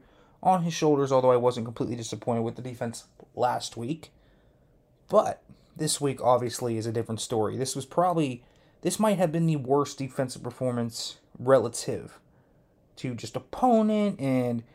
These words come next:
scheme and what was being run. Because, you know, I mean, yeah, he got diced up by Trevor Lawrence, but that's Trevor Lawrence, right? So, I'm, I'm not gonna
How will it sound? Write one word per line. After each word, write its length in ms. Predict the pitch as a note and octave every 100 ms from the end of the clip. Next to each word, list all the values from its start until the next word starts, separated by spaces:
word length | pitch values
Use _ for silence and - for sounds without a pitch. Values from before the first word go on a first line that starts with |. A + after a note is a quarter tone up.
| _ _
scheme 480 | - - E3 D#3+ D3+
and 160 | C3+
what 240 | C3 C#3+ -
was 160 | B2+
being 380 | A2+ C3 A#2+ A2+
run. 360 | A2+ A#2 G2+ G#2 - _
Because, 380 | - C4 D4 G3+
you 80 | G3
know, 280 | F#3 F3+ E3
I 60 |
mean, 140 | F3 E3
yeah, 140 | F3+
he 120 | D3
got 240 | D3 B2 -
diced 320 | B2+ C3+ -
up 100 | B2
by 140 | A#2
Trevor 400 | G#2+ - C3+ A2+
Lawrence, 560 | G#2+ G#2+ B2 A2+ G#2+ A2
but 140 | -
that's 200 | C3 -
Trevor 320 | - - E3 A2+
Lawrence, 600 | G#2 A2 - - - - _ _
right? 320 | A#2 A#2+ - _ _ _ _ _ _ _ _ _ _ _ -
So, 580 | - C#3+ C3 B2 A2+ E2+ _ _
I'm, 180 | C#3+ D#3
I'm 140 | D3
not 180 | D#3 C#3
gonna 380 | C3+ B2 A2+ G2+